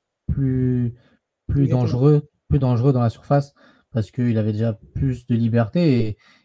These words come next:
Speaker 1: et, et je trouve que déjà Evan Nilsson est très bon dos au but. Euh, on a vu deux, trois, euh, remises très, très bien senties et, et ça, ça l'a aidé parce que déjà, euh, aller au contact avec des défenseurs, surtout ceux de l'Inter,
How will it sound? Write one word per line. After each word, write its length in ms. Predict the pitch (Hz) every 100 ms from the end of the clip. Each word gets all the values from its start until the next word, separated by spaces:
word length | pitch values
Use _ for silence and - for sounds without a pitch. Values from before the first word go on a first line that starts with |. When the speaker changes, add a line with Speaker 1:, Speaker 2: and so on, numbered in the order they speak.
| -
Speaker 1:
et, 180 | 113 - _ _ _ -
et 60 |
je 40 | 113
trouve 160 | 151
que 80 | 143
déjà 220 | 123 131
Evan 180 | 131 123
Nilsson 240 | 123 120 135
est 80 |
très 180 | 117 127
bon 160 | 131 131
dos 180 | 127 123
au 40 |
but. 280 | 139 151 - _ _ _ -
Euh, 80 | 110
on 220 | 107 110
a 100 | 113
vu 120 | 123
deux, 160 | 117 120
trois, 400 | - 135 127 120
euh, 340 | 117 113 110
remises 380 | 107 117 123 117
très, 200 | - 135
très 180 | - 127
bien 140 | 127
senties 420 | 120 120 - 160
et, 260 | 143 117 107 _ _ _ -
et 60 |
ça, 360 | 113 113 113 113
ça 140 | 123
l'a 100 | 117
aidé 200 | 131 151
parce 200 | 131 117
que 240 | 131 123 123 - _ -
déjà, 440 | 123 123 147 131
euh, 160 | 117 120
aller 200 | 127 127
au 100 | 131
contact 360 | 127 123 131 123
avec 140 | 117
des 80 | 113
défenseurs, 520 | 113 127 120 - 135
surtout 400 | - 117 131 120
ceux 140 | 110 110
de 60 |
l'Inter, 380 | 113 117 147 160